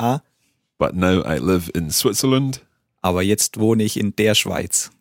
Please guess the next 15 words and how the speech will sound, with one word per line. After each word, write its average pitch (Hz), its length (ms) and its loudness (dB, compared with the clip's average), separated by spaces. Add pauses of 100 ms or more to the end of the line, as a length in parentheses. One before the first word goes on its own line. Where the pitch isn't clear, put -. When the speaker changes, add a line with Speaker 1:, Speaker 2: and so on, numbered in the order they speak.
(1300)
Speaker 2:
That 87 280 -2
was 87 480 2 (280)
quite - 220 -2
tricky, 82 300 -4
that 73 180 -2
one. 80 240 -2
I 90 100 -2
think 107 280 -2
you 101 160 4
told 113 260 0
me 104 120 2
that 92 160 2
the 92 100 0
word 95 160 0
for - 240 0